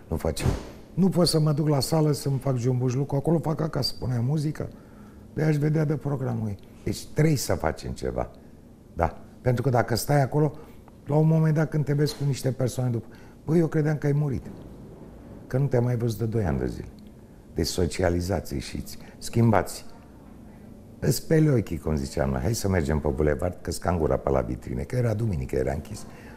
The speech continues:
Spală și tu ochii aici, da? Ă,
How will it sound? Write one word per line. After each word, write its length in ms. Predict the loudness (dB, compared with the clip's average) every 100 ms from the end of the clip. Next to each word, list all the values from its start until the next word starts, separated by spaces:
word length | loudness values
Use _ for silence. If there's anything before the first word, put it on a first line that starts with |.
| -18
Spală 320 | 0 4 4
și 180 | 2 0
tu 120 | 4
ochii 280 | 4 2 0
aici, 260 | 0 -2 -2
da? 220 | 2 2 0 -18 -18 -20 0
Ă, 380 | 4 6 6 4